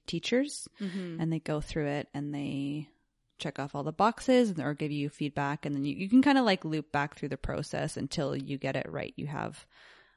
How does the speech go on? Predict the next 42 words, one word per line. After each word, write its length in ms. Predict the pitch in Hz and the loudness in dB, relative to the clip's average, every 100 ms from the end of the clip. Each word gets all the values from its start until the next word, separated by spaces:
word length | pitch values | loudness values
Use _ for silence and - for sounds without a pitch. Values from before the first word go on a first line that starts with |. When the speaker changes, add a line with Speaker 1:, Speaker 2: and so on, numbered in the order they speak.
| _ _ - | _ _ -6
Speaker 1:
um, 340 | 143 135 135 | -4 -4 -4
what 160 | 143 - | -8 -6
they 100 | 131 | -6
want 460 | 139 135 147 147 - | -4 -6 -6 -10 -8
in 160 | 143 143 | -8 -8
there. 300 | 147 151 147 _ | -8 -10 -12 _
Speaker 2:
Mm-hmm. 360 | 208 175 185 175 175 - _ _ _ _ _ - | -8 -6 -8 -10 -16 -20 _ _ _ _ _ -2
Speaker 1:
And 120 | 180 | 2
then 80 | 170 | 4
every 180 | 160 156 | 4 2
three 220 | - 160 | 0 0
years 340 | 143 139 143 | 2 0 0
you 100 | 143 | 0
have 160 | 147 - | -2 -4
to 100 | 151 | -8
kinda 240 | - 143 | -4 -4
re-go 340 | 143 143 135 139 | -2 -2 -2 -4
through 160 | - | -4
the 60 | 147 | -6
process 540 | - 135 139 - - | -6 -6 -6 -6 -8
again. 400 | - - 160 165 160 - - - - | -8 -8 -8 -8 -12 -20 -20 -20 -18
Speaker 2:
Which 160 | - 185 | -10 -4
I 100 | 190 | -2
think 200 | 180 170 | -2 -6
is, 160 | 160 165 | -8 -8
like, 220 | 101 - | -10 -10
totally 580 | - 180 - 87 - 165 _ _ _ _ _ - | -8 -8 -6 -8 -10 -12 _ _ _ _ _ -4
Speaker 1:
Mm-hmm. 120 | 165 | 0
Speaker 2:
good. 340 | 160 127 139 | 0 0 -2
Like, 180 | 170 175 | -4 -4
you, 120 | 226 | -4
you 100 | 226 | -2
should 220 | 247 349 | 0 -2
be, 180 | 285 175 | -2 -4
we 100 | 165 | 0
should 200 | 208 302 | 0 2
be 80 | 254 | 0
challenged 500 | - 185 170 175 - | 2 2 0 -2 -2
to 180 | - 170 170 - - _ | 0 0 -2 -12 -20 _
self-reflect 640 | - 156 - - - - | 2 2 0 -4 -4 -4
as 140 | - - | -6 -6
teachers. 540 | - - - - - | -6 -10 -10 -10 -10